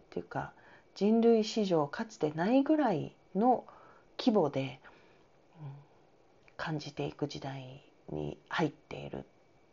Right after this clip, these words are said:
ていうのを今、なんかちょっとメッセージ的にいただいて、なんかちょっと、あの、なんか怪しく聞こえるかもしれませんけど、今この話を始めたら目の前がキラキラし-、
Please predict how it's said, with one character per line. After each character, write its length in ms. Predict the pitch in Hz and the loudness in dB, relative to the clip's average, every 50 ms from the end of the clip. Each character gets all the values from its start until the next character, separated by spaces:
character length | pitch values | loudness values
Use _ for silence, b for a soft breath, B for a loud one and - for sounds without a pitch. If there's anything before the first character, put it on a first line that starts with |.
| _ _ _ _ _ _ _ _ _ _ _ _ _ _ _ _ _ _ _ _ | _ _ _ _ _ _ _ _ _ _ _ _ _ _ _ _ _ _ _ _
て 120 | - 139 139 | -4 -2 -2
い 180 | 135 131 127 | -2 -4 -6
う 160 | 127 127 127 139 | -8 -10 -10 -6
の 120 | 151 175 | -2 0
を 300 | 190 208 208 180 - - - _ _ _ - | 2 2 2 2 0 -2 -6 _ _ _ -8
今、 220 | 143 131 - - - _ - B B B B B B B B B B B - | -8 -8 -8 -10 -14 _ -20 B B B B B B B B B B B -16
な 80 | - 143 | -16 -16
ん 20 | |
か 80 | - 139 | -14 -14
ち 100 | - 147 | -16 -16
ょ 20 | 143 | -16
っ 20 | - | -14
と 240 | - 131 127 - - _ _ _ _ _ - - | -14 -14 -14 -16 -18 _ _ _ _ _ -20 -20
メ 60 | - | -20
ッ 40 | - | -18
セ 240 | - - - - 139 | -16 -12 -8 -8 -8
ー 40 | 143 | -8
ジ 120 | - - | -8 -6
的 220 | - 135 - 135 | -6 -6 -4 -4
に 140 | 131 - - - | -8 -8 -6 -6
い 100 | 147 139 | -6 -6
た 180 | - 131 131 131 | -6 -8 -8 -6
だ 120 | 131 127 | -6 -6
い 80 | 127 127 | -6 -8
て、 240 | - - 156 - - | -6 -4 -4 -4 -2
な 100 | 147 151 | -4 -4
ん 20 | 147 | -4
か 120 | - 139 | -4 -4
ち 100 | - 175 | -4 -4
ょ 20 | |
っ 40 | 170 | -4
と、 180 | - 135 135 B B B B B B B B - | -4 -6 -6 B B B B B B B B -4
あ 180 | - 147 147 | -2 -2 0
の、 340 | 135 143 143 139 135 135 139 B B B B B B B B B _ _ _ _ - - - | 0 0 0 0 -2 -4 -6 B B B B B B B B B _ _ _ _ -18 -16 -10
な 100 | 175 160 | -8 -8
ん 20 | 147 | -8
か 100 | - 135 | -6 -6
怪 260 | 143 151 175 185 185 | -2 0 0 0 0
し 100 | - - | -2 -4
く 120 | - 185 | -6 -6
聞 180 | 175 - - - | -6 -6 -8 2
こ 120 | - 190 | 4 6
え 40 | 185 | 6
る 60 | 185 | 6
か 120 | 185 170 151 | 4 4 2
も 80 | 143 | 0
し 120 | 147 - 147 | -2 -2 -2
れ 60 | 147 | -2
ま 100 | 147 147 | -2 -2
せ 160 | - 160 147 | -2 -2 -2
ん 40 | 143 | -2
け 60 | 143 | 0
ど、 80 | 143 147 | 0 0
今 200 | 175 175 156 151 | 2 2 0 0
こ 120 | - 170 | -2 -2
の 80 | 175 175 | -2 0
話 300 | 185 185 190 190 - 175 | 0 0 -2 0 0 0
を 40 | |
始 180 | - 170 151 147 | 0 0 -4 -4
め 100 | - 165 | -6 -8
た 140 | - - 156 | -6 -2 -2
ら 100 | 147 143 | -2 0
目 140 | 151 151 151 | 0 0 0
の 120 | 170 175 | 0 0
前 260 | 180 190 185 175 160 | 0 0 0 0 -2
が 160 | 147 135 - B B B B B B B B B | -4 -8 -10 B B B B B B B B B
キ 140 | - - 277 | -2 2 2
ラ 80 | 277 - | 2 2
キ 180 | - - 185 | 2 -2 -2
ラ 80 | 170 160 | -2 -2
し-、 400 | - - - - - - - | -4 -6 -4 -4 -4 -4 -6